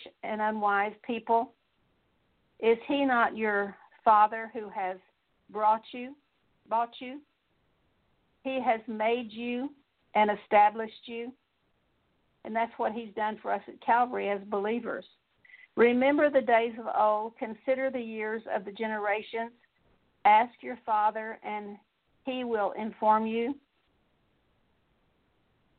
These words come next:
Your elders, and they will tell you." When the Most High gave the nations their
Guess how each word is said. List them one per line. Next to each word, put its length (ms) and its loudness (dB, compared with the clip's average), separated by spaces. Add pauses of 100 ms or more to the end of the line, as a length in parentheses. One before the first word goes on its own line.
(880)
Your 280 2
elders, 480 4 (460)
and 200 -6
they 220 0
will 400 -6 (300)
tell 240 2
you." 280 -8 (1700)
When 160 2
the 80 0
Most 300 4
High 420 2
gave 500 2 (840)
the 80 -6
nations 640 0
their 380 -2